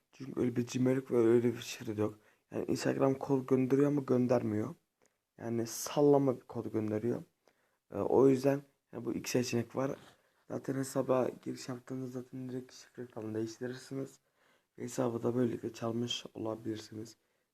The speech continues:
Videomuz bu kadar ark-, arkadaşlar. Ee, lütfen iki yüz elli abone hemen yapalım. Çok güzel çekilişlerim olacak. Ee,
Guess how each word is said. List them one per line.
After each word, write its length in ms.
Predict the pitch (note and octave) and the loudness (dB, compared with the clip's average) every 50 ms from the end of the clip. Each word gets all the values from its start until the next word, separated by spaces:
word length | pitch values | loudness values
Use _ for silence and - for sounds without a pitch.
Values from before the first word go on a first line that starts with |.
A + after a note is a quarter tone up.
| _ - | _ -6
Videomuz 400 | B2 B2+ C3+ C3 C3+ C3 C3 C#3 | 0 0 2 2 2 0 -2 -6
bu 120 | B2+ - | -12 -12
kadar 220 | _ C3+ A#2+ B2 A2 | _ -12 -10 -8 -10
ark-, 280 | A2 - - - - | -10 -10 -8 -6 -4
arkadaşlar. 600 | G#2 G#2+ G#2+ - A2 G#2+ G#2 G2+ - - A#2+ B2 - _ _ _ _ _ _ _ _ _ _ - - | -4 -4 -4 -4 -4 -4 -4 -4 -4 -4 -4 -6 -6 _ _ _ _ _ _ _ _ _ _ -10 -4
Ee, 140 | G#2+ A2+ | -4 -2
lütfen 360 | A2+ A#2 A#2+ - - C3 B2+ A2 | -2 -4 -6 -4 0 2 2 2
iki 280 | - - - - B2+ | 0 -4 -4 -2 2
yüz 80 | A#2+ A#2+ | 4 4
elli 160 | A#2+ A#2+ B2 | 6 4 4
abone 200 | A#2+ A#2 A#2 A#2 | 2 2 0 0
hemen 140 | A2+ A#2 A#2 | 0 0 2
yapalım. 440 | A#2 A2+ A2 - B2 A#2+ B2 B2 A#2+ | 0 0 -2 -2 -4 -4 -4 -4 -6
Çok 220 | - - A#2 A2+ | -2 -2 -2 -2
güzel 200 | A#2 A#2 A2+ A2 | 0 -2 -4 -4
çekilişlerim 560 | - - A#2 - G#2+ A2 A#2 A#2+ A2+ A#2 A#2+ | -4 -12 -12 -12 -12 -8 -8 -6 -4 0 0
olacak. 400 | A#2+ A#2+ A#2 B2+ B2+ C3 - - _ _ _ _ _ _ _ _ _ _ _ _ _ - - | 0 0 0 -2 -8 -10 -10 -16 _ _ _ _ _ _ _ _ _ _ _ _ _ -14 -10
Ee, 200 | G2+ G#2 G#2 G#2 | -8 -6 -6 -4